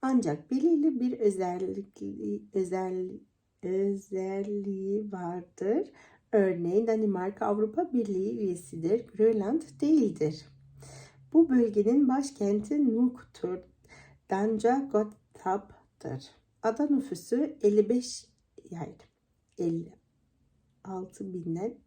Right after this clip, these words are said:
biraz fazladır ve özellikle Inuitlerden oluşur.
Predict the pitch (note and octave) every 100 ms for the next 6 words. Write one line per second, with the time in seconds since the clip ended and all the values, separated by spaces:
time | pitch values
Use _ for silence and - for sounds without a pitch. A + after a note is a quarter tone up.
0 | _ G3+ G#3+ C4+ - F#3 F#3 F3 F#3 A#3
1 | C4+ A3+ G3+ F#3+ G3 G3+ G#3 C#4 E4 -
2 | - _ _ A#3+ A3 G#3+ G#3 - F#3+ F3+
3 | A#3 D4 G#3 E3+ - - D#3+ -